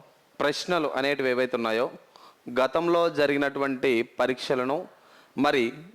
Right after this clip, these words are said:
ఇటీవల కాలంలో జరిగినటువంటి పరీక్షలను, గత ఐదు సంవత్సరాల పేపర్స్ని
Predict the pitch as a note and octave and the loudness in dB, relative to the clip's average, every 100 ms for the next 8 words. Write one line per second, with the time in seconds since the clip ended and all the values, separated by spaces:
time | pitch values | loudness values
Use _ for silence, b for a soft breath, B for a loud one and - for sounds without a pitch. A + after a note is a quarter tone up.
0 | - - D3 E3 F#3 F3+ F3 E3 D#3 D#3+ | -10 -2 0 2 2 4 4 4 2 2
1 | D#3+ C#3+ C#3 C#3+ C#3 C3+ C3+ C3+ B2+ B2 | 0 2 2 2 0 -2 -2 -2 -2 -2
2 | B2+ B2+ A#2+ G#2 B2+ D#3 A2+ C3+ D3 C3+ | -2 0 0 -2 -6 -10 -2 0 2 2
3 | C#3 E3 F3 D#3 D3+ - E3+ D3+ D3 D3 | 2 2 0 0 -2 -2 0 2 2 2
4 | - C3 B2+ C3 - C3 B2 G2+ | 2 0 0 -2 -4 -4 -2 -2